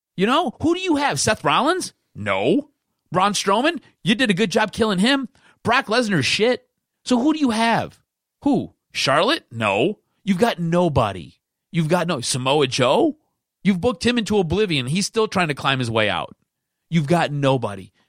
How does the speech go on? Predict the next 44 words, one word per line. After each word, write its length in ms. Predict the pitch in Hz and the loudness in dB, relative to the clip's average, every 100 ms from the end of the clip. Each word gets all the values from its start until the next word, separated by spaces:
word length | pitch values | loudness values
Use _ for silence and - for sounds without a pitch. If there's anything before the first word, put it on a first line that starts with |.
| - | -10
She's 260 | - 165 | -4 -2
the 80 | 147 | 0
best 300 | 127 147 147 | 2 0 0
thing 160 | 143 127 | -4 -4
you 140 | 123 | -4
have. 300 | 110 101 90 - _ | -4 -4 -6 -10 _
She 200 | - 185 | -4 -2
is 220 | 208 175 147 | 0 0 2
your 180 | 160 131 | 2 2
Okada. 540 | - 120 107 87 - _ _ _ _ - | 0 -2 -2 -6 -14 _ _ _ _ -4
Do 60 | |
you 40 | 156 | 2
know 80 | 165 | 2
what 80 | |
I'm 80 | 160 | 2
saying? 440 | 135 151 151 160 156 _ _ - | 0 0 0 -2 -8 _ _ -4
I, 40 | |
I, 20 | 151 | -2
it's 380 | 170 165 170 151 | 0 0 0 2
what 160 | 165 | 2
it 80 | 147 | 4
is. 340 | 123 90 - - - _ _ _ - | 2 0 -6 -14 -20 _ _ _ 0
I 160 | 175 | 0
thought 160 | 185 226 | 2 0
it 40 | |
was 120 | 180 160 | 0 -2
interesting. 400 | 156 - 170 170 | -4 -6 -6 -4
Our, 200 | 151 170 - | -2 -2 0
R-Truth 560 | 165 180 - 147 214 | 0 0 -2 -2 -2
got 140 | 165 131 | -2 0
a 40 | |
roll 260 | 120 135 165 | 2 2 2
up 200 | 190 127 | 0 -2
on 140 | 120 | -2
Nakamura. 600 | 120 - 113 120 185 196 | -4 -4 -6 -2 -2 -4
So 300 | - 131 123 | -2 0 0
Nakamura 420 | 127 175 185 185 | -2 -2 0 2
is 80 | 151 | 2
a 60 | 127 | -2
two-time 460 | 240 240 165 131 127 | -2 -2 -2 -2 -2
U 180 | 123 | 0
S, 220 | 113 113 - | 0 -2 -4
uh, 260 | 110 90 | -2 -4
champion. 520 | - 185 196 208 214 | -6 -4 -2 0 0